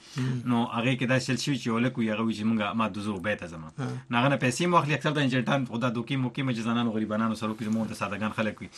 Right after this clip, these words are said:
Speaker 1: ها.
Speaker 2: نو هغه دوکه را دوکه کېږي ته که نه؟ چې اول چا ځمکه خرڅه کړي، یا اول چا چرګان مرګان ټول راغونډ کړي، یا څاروي خرڅ کړي، په هغې باندې دوبۍ ته ځي.
Speaker 1: مم.
Speaker 2: نو ده ته وایي چې سبا سهار به هلته راشي، پیسې ته یې اغستې دي د کس نه.
Speaker 1: مم.
Speaker 2: نو هغه کس زما فکر کومه چې د علمزی، علمزی مجاهد و.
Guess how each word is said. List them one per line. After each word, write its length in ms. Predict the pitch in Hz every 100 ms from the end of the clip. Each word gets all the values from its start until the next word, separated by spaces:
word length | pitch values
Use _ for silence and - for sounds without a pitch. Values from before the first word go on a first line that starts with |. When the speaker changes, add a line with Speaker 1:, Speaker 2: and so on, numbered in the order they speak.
| -
Speaker 1:
ها. 60 | 123 127
Speaker 2:
نو 100 | 131 123
هغه 100 | 127
دوکه 240 | 117 127
را 100 | 117
دوکه 220 | 107 113
کېږي 220 | 110 95
ته 60 | 95
که 100 | 107
نه؟ 160 | 139 - - 143 143
چې 40 |
اول 200 | 131 120
چا 140 | 120
ځمکه 240 | 113 139 143
خرڅه 260 | 131 117 113
کړي، 120 | 117 117
یا 40 | 117
اول 160 | 107
چا 480 | 104 110 107 113 113
چرګان 300 | 107 101 120 117
مرګان 220 | 110 107
ټول 140 | 110 107
راغونډ 200 | 101 98
کړي، 160 | 98 92 87 - - - 113
یا 60 | 113
څاروي 320 | 113 113 135
خرڅ 180 | 139 120
کړي، 120 | 120 117
په 60 | 113
هغې 100 | 113 117
باندې 160 | 107 107
دوبۍ 200 | 104 107
ته 80 | 90
ځي. 140 | 80 78 -
Speaker 1:
مم. 140 | 135 127 - - _
Speaker 2:
نو 340 | 120 123 123 127
ده 80 | 131
ته 100 | 160
وایي 100 | 156
چې 40 |
سبا 220 | 151 156
سهار 180 | 147 151
به 100 | 151
هلته 160 | 151 151
راشي، 240 | 165 139
پیسې 280 | 120 117 131
ته 60 | 117
یې 60 | 104
اغستې 220 | 107 - 98
دي 60 | 95
د 40 | 92
کس 200 | 92 -
نه. 120 | 87 -
Speaker 1:
مم. 180 | 123 127 131 - - 120
Speaker 2:
نو 160 | 117
هغه 220 | 123 131
کس 160 | 127 175
زما 200 | 165 165
فکر 220 | 165 160
کومه 260 | 139 170 156
چې 100 | 135
د 160 | 127 117
علمزی، 320 | 120 120 143 127 127 120 117
علمزی 280 | 123 117 143
مجاهد 440 | 110 101 95
و. 80 | 95